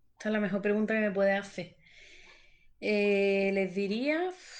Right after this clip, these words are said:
que somos las mejores, lo primero. <laughs>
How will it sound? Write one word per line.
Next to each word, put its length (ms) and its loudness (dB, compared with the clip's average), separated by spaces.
que 80 -20
somos 300 -10
las 100 -6
mejores, 500 -6
lo 100 -2
primero. 420 -4
<laughs> 260 -2